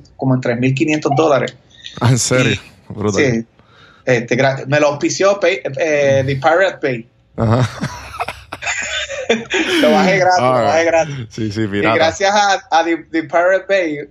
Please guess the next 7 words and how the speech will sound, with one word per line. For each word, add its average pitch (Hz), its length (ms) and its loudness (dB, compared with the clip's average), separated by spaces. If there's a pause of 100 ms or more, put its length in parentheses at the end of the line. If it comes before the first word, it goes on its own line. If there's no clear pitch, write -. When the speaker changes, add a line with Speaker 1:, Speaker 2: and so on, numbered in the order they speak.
Speaker 1:
tuve 143 220 0
tres 151 200 -2
mil 143 120 -8
quinientos 147 420 -4
gratis. 131 400 2 (380)
Este, 127 560 0
Speaker 2:
Ajá. 101 200 0